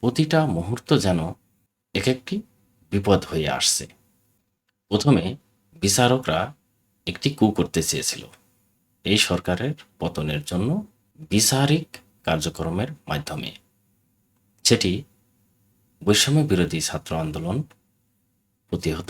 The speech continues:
করেছে। তারপর আসলো বন্যা। ফেনী, কুমিল্লা,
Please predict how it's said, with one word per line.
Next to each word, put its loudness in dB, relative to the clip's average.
করেছে। -4
তারপর 2
আসলো 0
বন্যা। -2
ফেনী, 4
কুমিল্লা, 2